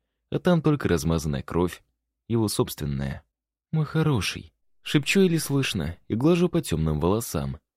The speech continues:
На глаза наворачиваются слезы, но я не позволяю себе этой слабости. «Как же ты так?» «Дурак, потому что».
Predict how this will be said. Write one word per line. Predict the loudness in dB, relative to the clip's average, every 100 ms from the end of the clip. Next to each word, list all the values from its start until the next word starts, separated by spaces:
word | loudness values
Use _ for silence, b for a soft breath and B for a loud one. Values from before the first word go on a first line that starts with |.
| _ _ _ -2
На | 2
глаза | 4 4 4
наворачиваются | 4 4 2 2 -2 -2 -4
слезы, | 0 0 2 0
но | 0 -2 -4 -8 _ _ _ _
я | -2 0
не | 2 2
позволяю | 2 2 4 2
себе | 0 -4 -2
этой | -4
слабости. | -4 -4 -2 -4 -6 -10 -10 _ _ _ _ _ _ _ _
«Как | 0 0
же | 0 -4
ты | -4
так?» | -4 -8 -12 _ _ _
«Дурак, | 0 2 2 0
потому | -4 -8 -6 -6
что». | -10 -14 -16